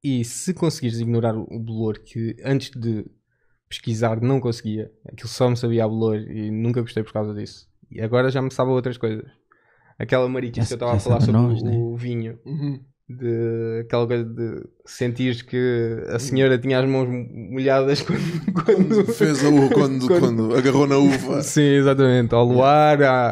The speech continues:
Speaker 1: à
Speaker 3: Yeah, yeah, yeah.
Speaker 1: Sim. Ah, o queijo tem muito isso também e eu estou a tentar, ah, chegar aí agora.
Speaker 3: Apanhar essas cenas.
Speaker 1: Mas há, há de demorar
Speaker 2: Então,
Speaker 1: ainda muito tempo.
Speaker 2: então, antes de começares a fazer queijo, ou antes de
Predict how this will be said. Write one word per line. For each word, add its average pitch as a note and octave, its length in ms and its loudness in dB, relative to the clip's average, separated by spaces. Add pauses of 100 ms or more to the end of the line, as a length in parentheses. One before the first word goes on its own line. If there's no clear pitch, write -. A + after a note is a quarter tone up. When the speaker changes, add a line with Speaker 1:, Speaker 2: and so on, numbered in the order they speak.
(100)
Speaker 1:
à A#2+ 40 0
Speaker 3:
Yeah, B2 220 2
yeah, A#2+ 220 0
yeah. A#2+ 260 -2
Speaker 1:
Sim. A2 280 0 (420)
Ah, B2 480 -2
o C3 120 -6
queijo D#3 240 0
tem F3+ 80 0
muito F3 220 0
isso F3+ 160 -2
também G3 520 0
e G3 60 -4
eu F#3+ 80 2
estou E3+ 180 -2
a E3 40 -2
tentar, C3 320 0
ah, - 540 -4 (680)
chegar A#2+ 300 0
aí A2+ 240 2
agora. G#2+ 360 -2 (160)
Speaker 3:
Apanhar A2 380 -4
essas G2+ 240 -6
cenas. A#2+ 220 -4
Speaker 1:
Mas A2+ 380 -4
há, - 440 -8
há A2+ 60 -4
de A2+ 60 -4
demorar A2+ 200 2
Speaker 2:
Então, A2 120 4
Speaker 1:
ainda A#2+ 280 4
muito A#2+ 280 2
tempo. A#2+ 280 -4
Speaker 2:
então, F#3 340 2
antes F#3 320 -2
de D3 140 -4
começares C#3 580 0
a C#3+ 60 0
fazer B2+ 240 0
queijo, B2 320 4
ou G#2 80 2
antes A2+ 180 -4
de - 160 -14